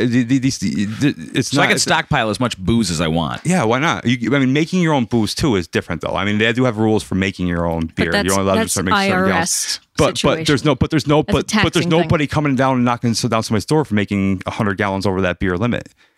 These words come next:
Speaker 2: Right.
Speaker 1: Because there's no criminality involved. That's what we wanna see is the criminality go out the door. They could have done this a long time ago. All it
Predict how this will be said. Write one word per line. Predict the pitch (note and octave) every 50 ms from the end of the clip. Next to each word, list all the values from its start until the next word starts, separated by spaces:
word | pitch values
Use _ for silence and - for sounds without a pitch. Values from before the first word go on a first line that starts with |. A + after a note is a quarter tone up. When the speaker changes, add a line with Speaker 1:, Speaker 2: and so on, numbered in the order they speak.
| _ -
Speaker 2:
Right. | - A2
Speaker 1:
Because | F2+ A#2 A#2 G2 -
there's | A#2+ G2+ -
no | G#2+ A#2+ A2+ G#2+
criminality | - - A2+ G#2+ G#2+ G2 G2 G#2 G#2 G2+ F#2+ F#2+ F2+ F#2 F2+ D2+
involved. | F2+ - - A2+ A#2+ A2 - - - - - - - - - - -
That's | - A2+ G#2 -
what | C3 G2+
we | A2 A#2+
wanna | A2+ G#2+ A2 G2+ F#2
see | - - - B2+
is | A2 F#2
the | - F2+
criminality | - - - - A#2+ G2+ F#2+ F2+ G2 A#2+ C3+ B2+ A#2 F#2+ F#2+ F2 E2+
go | - - F#2+ F#2+
out | F2+
the | - F#2+
door. | A2 B2+ A#2
They | G2+ B2 C3+
could | F3+ C#3
have | -
done | A#2 G#2+
this | G2+ F#2 -
a | F#2+
long | F2+ E2 -
time | - A#2+ A2 F2
ago. | - D2
All | G2 C3
it | C3 -